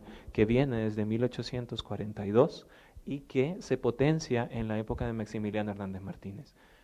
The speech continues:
Muestro estas dos imágenes porque, hablando de la construcción de identidad,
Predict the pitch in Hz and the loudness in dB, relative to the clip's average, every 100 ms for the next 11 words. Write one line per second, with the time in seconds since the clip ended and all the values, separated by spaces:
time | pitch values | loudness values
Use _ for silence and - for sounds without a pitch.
0 | _ 131 165 - 185 170 156 165 165 165 | _ -4 -2 2 4 6 8 6 4 0
1 | 139 135 135 - 147 147 - 139 170 - | 0 -2 -2 4 6 6 4 -6 -6 -12
2 | _ - 120 120 139 160 131 117 117 110 | _ -2 2 6 6 6 2 2 0 -4
3 | 113 - 135 139 143 143 147 135 131 | -2 2 2 4 2 2 4 6 4